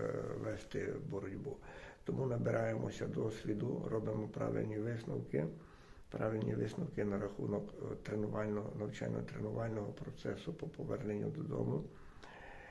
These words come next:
Е, в-, треба дуже багатьом діткам і, і батькам зрозуміти, що, е, на, е, своє відношення до тренування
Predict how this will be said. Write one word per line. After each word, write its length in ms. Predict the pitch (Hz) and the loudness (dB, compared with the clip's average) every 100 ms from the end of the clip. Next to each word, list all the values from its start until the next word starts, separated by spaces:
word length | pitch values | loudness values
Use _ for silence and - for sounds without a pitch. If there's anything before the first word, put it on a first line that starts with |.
| - - - | -14 -8 -2
Е, 80 | 110 | 0
в-, 560 | 107 110 107 104 101 - | 0 0 0 -2 -4 -8
треба 380 | - 123 120 110 110 110 - - - - | 2 4 4 4 2 0 -4 -4 -4 -4
дуже 360 | 135 131 110 101 | 4 6 6 4
багатьом 600 | - 98 - 117 120 113 | 2 0 -2 -2 0 -2
діткам 520 | 110 - 117 113 - - - | -4 -2 0 0 -2 -4 -2
і, 40 | 110 104 110 113 113 - - - - - | 0 2 0 0 -4 -6 -8 -12 -16 -2
і 80 | - | 4
батькам 540 | 110 - - 107 107 | 6 4 4 2 2
зрозуміти, 680 | 107 117 104 107 107 - - | 0 -2 -2 -2 -2 -2 -2
що, 520 | - - - 107 104 - - - - - - - | -2 -2 2 2 2 -4 -10 -14 -14 -16 -10 -6
е, 40 | - - 55 | -4 -2 0
на, 120 | 55 | 2
е, 300 | 57 55 53 - - - - - - | 2 0 -2 -2 -6 -8 -12 -14 -8
своє 260 | - 107 104 | 2 8 8
відношення 680 | 101 101 107 - - 101 101 | 6 2 2 0 0 0 0
до 180 | 113 | -2
тренування 640 | 107 107 104 - 107 101 | -2 -2 -2 0 0 0